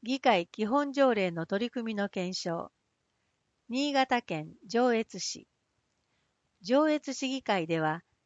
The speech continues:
大規模災害に対応するための議員活動の指針が制定され、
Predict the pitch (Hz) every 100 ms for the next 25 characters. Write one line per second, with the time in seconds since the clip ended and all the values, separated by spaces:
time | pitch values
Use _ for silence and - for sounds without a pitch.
0 | _ 180 214 285 - 277 269 269 262 202
1 | 180 165 170 214 247 247 240 240 220 220
2 | 220 202 196 196 196 - - 190 240 294
3 | 277 269 - 196 185 170 165 170 - -
4 | 208 294 294 277 262 254 240 - 220 214
5 | 202 185 185